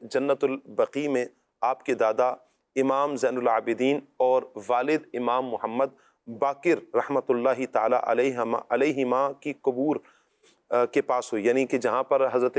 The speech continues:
آ، امام زین العابدین اور امام محمد باقر کی قبر مبارک ہے، یہیں پر آپ کی، آ، قبر مبارک بھی ہے۔ حضرت امام جعفر صادق رحمۃ اللہ تعالیٰ علیہ کا مزارِ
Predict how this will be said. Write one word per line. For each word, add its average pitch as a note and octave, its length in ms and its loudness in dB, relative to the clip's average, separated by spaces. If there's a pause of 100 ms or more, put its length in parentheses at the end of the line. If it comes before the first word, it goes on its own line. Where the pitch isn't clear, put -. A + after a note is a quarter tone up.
(500)
آ، - 60 0
امام B2 420 2
زین C3+ 180 0
العابدین C3 520 0
اور B2+ 100 0
امام B2+ 400 0 (380)
محمد B2+ 360 -2
باقر B2+ 480 0
کی D3 220 -6
قبر C#3+ 240 2
مبارک A#2 420 0
ہے، A#2+ 120 4
یہیں A#2 300 0
پر B2 180 2 (340)
آپ A#2 260 -2
کی، A#2 100 -6 (160)
آ، A2 180 4
قبر B2+ 240 2
مبارک B2 380 0
بھی C#3 160 -4
ہے۔ B2 140 4 (320)
حضرت D3 220 2
امام C#3 220 0
جعفر B2+ 280 -2
صادق C3 320 -2
رحمۃ B2+ 280 0
اللہ A#2+ 160 0 (180)
تعالیٰ A2 200 2
علیہ A2+ 100 2
کا A2 140 0
مزارِ G#2 300 2